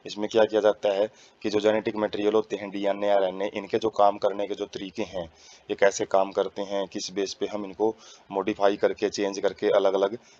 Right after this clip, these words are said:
तकनीक विकसित कर सकते हैं, वो आ जाता है। To introduce these into host organism, तो इन genetic material है जो इनको change करके किसी भी organism में हम इनको डाल सकें और and changing the phenotype of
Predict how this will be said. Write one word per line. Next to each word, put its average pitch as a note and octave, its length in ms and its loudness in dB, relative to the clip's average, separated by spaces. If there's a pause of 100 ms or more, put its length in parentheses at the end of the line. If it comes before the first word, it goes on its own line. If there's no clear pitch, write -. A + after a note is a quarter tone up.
तकनीक G2+ 320 -6
विकसित G2+ 340 -4
कर G#2 120 0
सकते - 320 -4
हैं, G2 120 -2
वो F#2+ 180 4
आ G2+ 80 8
जाता G2+ 320 2
है। G#2+ 140 -2 (480)
To A#2+ 40 2
introduce A2 760 0
these G#2+ 460 -2
into A2+ 500 -4 (140)
host A#2 340 2
organism, F#2 320 -6 (480)
तो G#2+ 60 0
इन A#2+ 420 -2
genetic A2 560 2 (300)
material G#2 400 2
है G2 140 2
जो G2+ 160 -2
इनको G#2 220 -4
change G#2+ 320 0
करके G#2 360 0 (500)
किसी A2+ 260 0
भी A2+ 100 2
organism G#2 460 2
में G#2 120 -2
हम A2 160 -2
इनको G2+ 180 0
डाल F#2+ 240 4
सकें A2 320 -4 (440)
और G#2+ 280 6 (300)
and G#2+ 140 0
changing G#2+ 440 0
the G#2 60 4
phenotype F#2+ 480 0
of G#2 120 -14